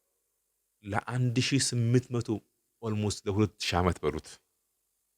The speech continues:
ተንከራተቱ። በመላው ዓለም ተንከራተዋል፣ ተሰደዋል። ኢትዮጵያ ውስጥ እንኳ የኔ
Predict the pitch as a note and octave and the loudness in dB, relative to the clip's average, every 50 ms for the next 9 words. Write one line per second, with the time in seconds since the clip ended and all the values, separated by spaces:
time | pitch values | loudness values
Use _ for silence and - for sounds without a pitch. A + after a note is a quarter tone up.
0 | _ _ _ _ _ _ _ _ _ _ _ _ _ _ _ _ _ _ _ _ | _ _ _ _ _ _ _ _ _ _ _ _ _ _ _ _ _ _ _ _
1 | _ _ _ _ _ _ _ - G2+ G#2 G#2 - - G#2 G#2+ F#2+ - _ - G2+ | _ _ _ _ _ _ _ -8 -6 -6 -6 -6 -6 -6 -6 -6 -8 _ -10 -6
2 | - G2+ G2 G2 A2+ A2+ A2 A2 A2 A2 A2 A2 G#2+ G2 F2+ E2+ E2 - _ _ | -2 0 2 2 4 4 6 6 6 8 8 8 6 4 2 -2 -4 -8 _ _
3 | _ _ _ _ _ _ _ _ _ _ _ - D3 D3 - - D#3 D3+ C3+ - | _ _ _ _ _ _ _ _ _ _ _ -16 -16 -12 -8 -6 -4 -4 -6 -4
4 | - G2+ D#2+ - G#2+ - _ _ _ _ _ _ _ _ _ _ _ _ _ _ | 0 0 0 0 0 -4 _ _ _ _ _ _ _ _ _ _ _ _ _ _
5 | _ _ - - - C#3 B2+ A#2 G#2 G#2 - A2 F#2+ E2 D#2+ D#2+ - _ _ _ | _ _ -6 -2 -2 0 -2 -2 -4 -2 0 0 2 0 -2 -4 -10 _ _ _
6 | _ _ _ _ _ _ _ _ _ - B2+ - - B2+ C3 B2 - A#2+ A2+ G#2+ | _ _ _ _ _ _ _ _ _ -12 -10 -2 2 4 4 4 2 -2 -8 -4
7 | - C3+ D3+ D#3 F3 G#3 - _ _ _ _ _ _ - G#2 G#2+ G#2+ | -2 0 0 0 -2 -6 -10 _ _ _ _ _ _ -8 -4 -2 0